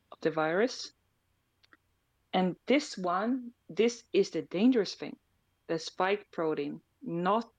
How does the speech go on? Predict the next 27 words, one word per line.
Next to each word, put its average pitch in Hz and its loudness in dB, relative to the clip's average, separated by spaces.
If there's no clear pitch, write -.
the 175 0
virus 185 4
itself, 175 -2
but 170 -4
the 156 0
spike 170 -2
protein 170 0
of 165 0
it. - -6
And 170 0
this 196 4
is 214 -8
what 202 0
the 160 -2
vaccine 175 -4
is 165 -10
made 156 -2
of. 226 -2
So - -4
even 233 4
though 196 4
that 185 0
you're 165 0
vaccinated, 170 -2
you 180 -2
can 180 -6
still 175 -4